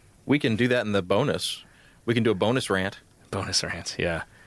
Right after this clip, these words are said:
Speaker 1: You feel it, you feeling it now? We can do it right now.
Speaker 2: No, no, no. I'm just, it's just one, it was a one-sentence thing.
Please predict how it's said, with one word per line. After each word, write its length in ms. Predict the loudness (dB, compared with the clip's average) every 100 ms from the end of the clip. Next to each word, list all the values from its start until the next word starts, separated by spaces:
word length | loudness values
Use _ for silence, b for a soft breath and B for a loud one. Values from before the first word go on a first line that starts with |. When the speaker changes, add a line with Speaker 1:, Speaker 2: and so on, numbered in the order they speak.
| -2
Speaker 1:
You 100 | 0
feel 220 | 2 2
it, 160 | 2 0
you 100 | 0
feeling 300 | 4 4 2
it 80 | 0
now? 180 | 0 0
We 80 | 0
can 120 | 2
do 100 | 2
it 40 |
right 260 | 4 2 2
now. 240 | -2 -4 B B B B B _ 2
Speaker 2:
No, 380 | 4 6 6 6
no, 160 | 6
no. 240 | 4 4 2
I'm 160 | 2
just, 340 | 2 2 0 -2
it's 320 | -4 -4 -2
just 240 | -2 0
one, 260 | 2 2 2
it 100 | 2
was 140 | 4
a 60 | 4
one-sentence 560 | 4 4 2 2 0
thing. 240 | 0 0